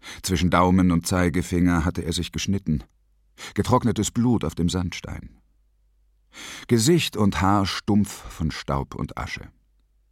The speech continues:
Der rechte Hausschuh war in den Pool gefallen.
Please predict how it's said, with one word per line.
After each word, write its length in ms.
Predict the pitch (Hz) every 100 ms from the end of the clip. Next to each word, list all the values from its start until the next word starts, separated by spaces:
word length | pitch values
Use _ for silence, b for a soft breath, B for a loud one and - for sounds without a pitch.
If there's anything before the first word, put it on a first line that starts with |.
| _ _ -
Der 100 | 80
rechte 300 | 76 90 76
Hausschuh 600 | 78 76 - 78 78 67
war 160 | 73
in 80 | 71
den 160 | 73 71
Pool 220 | - 87
gefallen. 580 | - - - - -